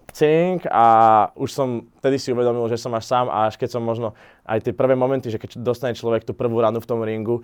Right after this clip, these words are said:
tak možno z toho zostane na chvíľku taký zaseknutý a vedieť sa z toho odpichnúť. To sú možno veci, ktoré som mal teda skúsenosť si zažiť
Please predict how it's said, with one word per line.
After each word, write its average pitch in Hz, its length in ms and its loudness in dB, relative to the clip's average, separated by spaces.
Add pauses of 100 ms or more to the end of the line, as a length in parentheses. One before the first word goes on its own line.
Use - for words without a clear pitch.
(160)
tak 107 320 -4
možno 113 400 -4
z 110 80 -10
toho 117 160 0
zostane 113 320 -4
na 110 100 0
chvíľku 113 300 -8
taký 113 180 -6
zaseknutý 117 720 -2
a 110 160 4
vedieť 110 300 -2
sa 117 100 -8
z - 80 -20
toho 113 240 -2
odpichnúť. 123 640 -8 (480)
To 151 160 2
sú - 80 -4
možno 151 240 0
veci, 139 480 -2 (240)
ktoré 139 260 0
som 143 160 -4
mal 139 140 2
teda 127 320 -2 (160)
skúsenosť 131 800 -4
si 135 160 -6
zažiť 117 440 0